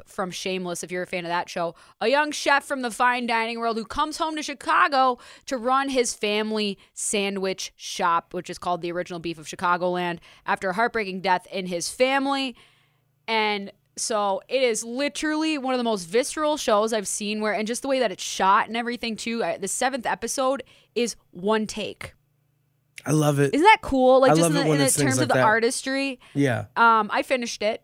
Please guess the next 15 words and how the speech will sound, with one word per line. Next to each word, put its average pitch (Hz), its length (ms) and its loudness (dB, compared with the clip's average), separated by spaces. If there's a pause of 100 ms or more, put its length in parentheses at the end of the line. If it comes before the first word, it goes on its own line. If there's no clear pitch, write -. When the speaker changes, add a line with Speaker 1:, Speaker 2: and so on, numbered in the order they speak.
(100)
Speaker 1:
'cause 247 120 -6
it's 202 100 -6
only 240 200 -2
eight 226 140 0
episodes. 196 760 -2
Speaker 2:
Are 160 120 4
we, 160 320 0
is 135 160 2
it 139 80 4
an 143 160 2
hour 151 240 2
show, 170 180 0
thirty 143 260 0
minutes? 117 400 -2 (120)
Speaker 1:
It's - 340 2